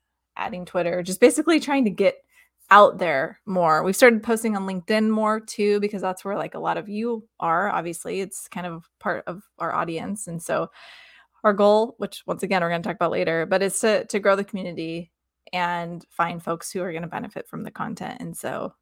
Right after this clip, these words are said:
over time, we've been able to implement these, which I think has been nice. Also a good note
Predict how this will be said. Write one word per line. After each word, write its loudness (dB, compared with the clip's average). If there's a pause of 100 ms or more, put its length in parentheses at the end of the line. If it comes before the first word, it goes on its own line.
over 6
time, 2
we've 0
been -4
able 0
to 0
implement -6
these, -8
which -6
I -8
think -2
has -2
been -4
nice. 0
Also 2
a 2
good -4
note -4